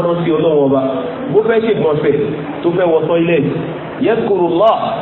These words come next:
á tún rántí Ọlọ́run Ọba. Idha awa ila firashi, tó bá tún lọ sórí ibùsùn ẹ̀, tó fẹ́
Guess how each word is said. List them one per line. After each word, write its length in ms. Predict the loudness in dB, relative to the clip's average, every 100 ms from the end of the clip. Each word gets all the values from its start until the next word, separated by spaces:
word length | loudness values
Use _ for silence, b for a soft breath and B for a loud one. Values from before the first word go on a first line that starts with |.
| -8 -4
á 120 | -2
tún 180 | -2 0
rántí 260 | 0 0 0
Ọlọ́run 300 | 0 2 0
Ọba. 200 | 0 -2 -4 -6 -10 -12 -10 -6
Idha 280 | -2 0 0
awa 300 | 2 2 2
ila 200 | 2 0
firashi, 600 | 0 0 2 0 0 0 -2 -6 -8 -6 -2
tó 120 | 0
bá 140 | 0
tún 160 | 0 2
lọ 120 | 2
sórí 280 | 0 0 0
ibùsùn 360 | 0 0 2
ẹ̀, 120 | 0 0 -4 -6 -6 0
tó 100 | 2
fẹ́ 240 | 4 2